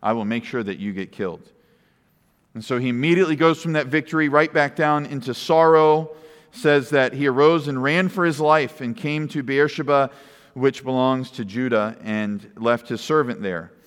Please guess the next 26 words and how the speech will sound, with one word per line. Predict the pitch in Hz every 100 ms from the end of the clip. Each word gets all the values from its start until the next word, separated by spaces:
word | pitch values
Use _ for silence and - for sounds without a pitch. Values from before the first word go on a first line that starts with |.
| _ -
But | 127
he | 127
went | 139 170
himself | 165 - 170 151
a | 139
day's | 143 165 180
journey | 170 156 147 147
into | 151 170
the | 190 175
wilderness | 156 139 143 139 131
and | 131
came | 160 165 160
and | 135
sat | 160 160 156
down | 160 160
under | 151 147
a | 135
broom | 113 156 175
tree, | - 139 113 113 - - -
and | 131
he | 131
asked | 147 170 -
that | 156
he | 139 165
might | 156 151 127
die. | 139 113 82